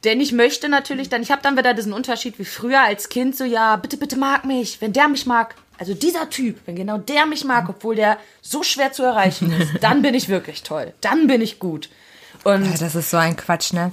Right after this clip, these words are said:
Speaker 1: Natürlich, das ist, das ist,
Speaker 2: Oberquatsch.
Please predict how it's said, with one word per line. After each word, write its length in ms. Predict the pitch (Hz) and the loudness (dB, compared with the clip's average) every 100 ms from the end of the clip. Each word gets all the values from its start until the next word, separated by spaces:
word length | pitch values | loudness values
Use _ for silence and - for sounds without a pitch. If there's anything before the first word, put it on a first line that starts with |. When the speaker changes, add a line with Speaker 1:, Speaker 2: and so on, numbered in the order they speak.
| - - | -8 -8
Speaker 1:
Natürlich, 840 | 175 - - - 202 247 156 151 | -8 -2 -2 2 2 2 2 -2
das 80 | 151 | -8
ist, 240 | 185 170 131 143 147 | -6 -6 -4 -6 -6
das 180 | - | -6
ist, 500 | 214 - - 190 - | -6 -8 -8 -10 -6
Speaker 2:
Oberquatsch. 760 | 165 185 175 156 - 160 156 - | -2 2 2 0 -6 -10 -8 -10